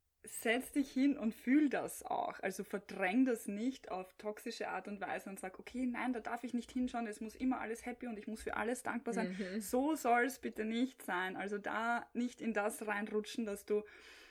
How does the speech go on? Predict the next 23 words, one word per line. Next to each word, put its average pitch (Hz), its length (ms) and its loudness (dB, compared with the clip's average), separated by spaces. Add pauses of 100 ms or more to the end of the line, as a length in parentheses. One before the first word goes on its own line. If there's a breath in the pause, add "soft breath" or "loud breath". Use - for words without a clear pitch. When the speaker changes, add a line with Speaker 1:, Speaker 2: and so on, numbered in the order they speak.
(120 loud breath)
Speaker 1:
negativen 226 500 4
Gefühlen 233 760 2
oder, 214 640 2 (120)
ähm, 190 440 -6
Situationen, 220 760 0
die 214 100 -2
dich 202 220 -6
halt 208 160 -2
gerade 202 160 -2
ein 202 100 -6
bisschen 196 540 -6 (240)
traurig, 208 420 -2
verzweifelt, 208 720 -4
was 208 180 -6
auch 214 100 -10
immer 220 240 -2
machen, 220 380 -4
dass 202 200 -6
du 202 60 -10
das 190 180 -6
irgendwie 196 220 -8
versuchst - 420 -8
so 185 160 -4